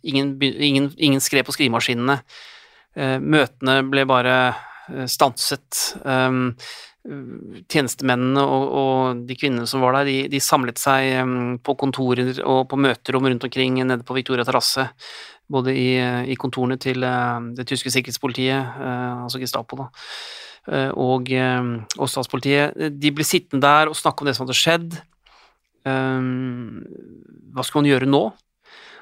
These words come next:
Og så begynner jo sjefene der nede da, altså avdelingslederne i statspolitiet, å, å sette opp lister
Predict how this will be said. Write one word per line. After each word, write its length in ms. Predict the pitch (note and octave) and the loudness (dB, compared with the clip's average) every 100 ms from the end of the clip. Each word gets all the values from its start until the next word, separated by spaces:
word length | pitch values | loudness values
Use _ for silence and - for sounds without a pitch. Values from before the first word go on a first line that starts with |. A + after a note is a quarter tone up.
| _ | _
Og 80 | E3 | 0
så 80 | F#3+ | 4
begynner 300 | F#3+ D#3+ F#3 | 4 6 4
jo 80 | F3+ | 4
sjefene 500 | - E3+ - C3+ C3 | 4 2 0 -2 2
der 140 | C#3+ | 4
nede 160 | D#3 F#3 | 4 2
da, 140 | G3+ | 2
altså 220 | D#3+ E3+ | 2 0
avdelingslederne 800 | D#3 C#3 C3 C3 D3+ C#3 D3+ E3+ - | 4 4 4 0 2 2 2 0 -4
i 80 | |
statspolitiet, 840 | D3 - C3+ - B2+ C#3 D3 D3 C#3+ | -4 -2 -2 -4 -4 0 2 0 -4
å, 160 | C#3+ C#3+ C#3+ | 0 0 2
å 80 | D3 D3 | 0 0
sette 320 | - D#3 - | 0 -2 -2
opp 220 | C3+ - D#3 | -6 -4 -2
lister 480 | D#3 - - E3 | 0 0 0 -2